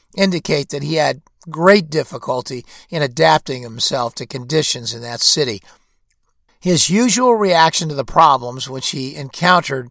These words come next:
there was simply withdrawal.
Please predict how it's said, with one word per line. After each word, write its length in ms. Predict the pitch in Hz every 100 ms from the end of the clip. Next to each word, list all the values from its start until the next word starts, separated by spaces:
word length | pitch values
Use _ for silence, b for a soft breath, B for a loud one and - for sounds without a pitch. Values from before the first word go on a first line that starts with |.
| -
there 420 | 135 135 123 123
was 420 | 123 123 120 - _ -
simply 460 | - 180 160 127
withdrawal. 580 | 113 117 135 135 113 -